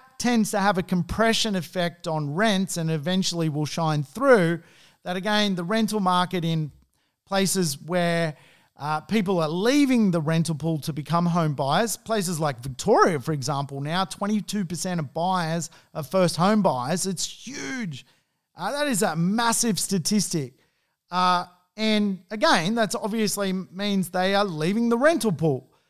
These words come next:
So when rents drop, um, a little bit in Victoria, uh, again, you've got to assess that with the cost of borrowing money.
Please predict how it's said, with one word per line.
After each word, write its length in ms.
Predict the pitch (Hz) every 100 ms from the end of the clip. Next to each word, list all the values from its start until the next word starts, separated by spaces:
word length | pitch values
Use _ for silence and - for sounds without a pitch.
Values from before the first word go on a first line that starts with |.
| _ _ _
So 840 | - - 247 247 233 226 220 214 -
when 200 | 180 240
rents 360 | 254 302 254 -
drop, 720 | - 226 302 190 175 - _ -
um, 280 | 180 175 175
a 40 | 196
little 300 | 214 226 214
bit 400 | 180 202 196 190
in 240 | 185 185
Victoria, 920 | 170 143 - 233 277 220 139 139 214 - _ _ _ _ _ - -
uh, 400 | 143 165 165 160 -
again, 420 | 175 262 285 196
you've 180 | 196 165
got 200 | 226 214
to 120 | 196
assess 440 | 165 - 233 226 -
that 340 | 190 170 -
with 240 | 170 175
the 80 | 143
cost 340 | 156 190 175 -
of 100 | 135
borrowing 380 | 156 143 135 139
money. 360 | 202 240 127